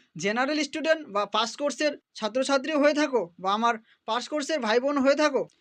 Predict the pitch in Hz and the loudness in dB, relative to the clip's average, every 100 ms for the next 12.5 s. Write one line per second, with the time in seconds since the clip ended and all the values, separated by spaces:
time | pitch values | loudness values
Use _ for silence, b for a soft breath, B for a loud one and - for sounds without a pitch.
0 | _ _ _ - 247 285 330 330 294 185 | _ _ _ 0 0 0 -2 0 0 0
1 | - 214 196 220 254 294 320 320 233 233 | -4 -4 0 2 4 2 4 2 2 0
2 | 294 285 233 220 294 262 294 175 _ - | 0 0 -2 -2 -6 -2 -4 -4 _ -10
3 | 208 240 285 269 311 196 220 269 302 262 | -4 0 0 0 -4 -4 -6 -6 -6 -4
4 | 277 277 302 294 320 320 320 262 269 302 | -4 0 0 0 -2 -6 -6 -4 -2 0
5 | 330 392 180 _ 202 214 254 220 208 254 | -2 -4 -6 _ -6 -2 -2 -2 -4 -6
6 | 233 240 262 330 - _ - 220 233 226 | -4 0 0 0 -10 _ -8 -4 -4 -2
7 | 233 294 254 220 202 180 170 160 147 _ | -2 -2 0 0 2 0 0 -4 -12 _
8 | b b b b 240 285 302 262 247 269 | b b b b -2 2 4 4 4 2
9 | 339 285 226 254 269 160 185 214 254 269 | 0 0 0 2 -2 -2 -6 -4 0 0
10 | 269 226 240 277 285 233 214 269 262 294 | 0 0 2 2 2 0 2 2 4 2
11 | 311 202 156 b b b 220 180 254 262 | 2 0 -2 b b b 2 2 -2 -2
12 | 320 - 269 294 | -2 0 0 0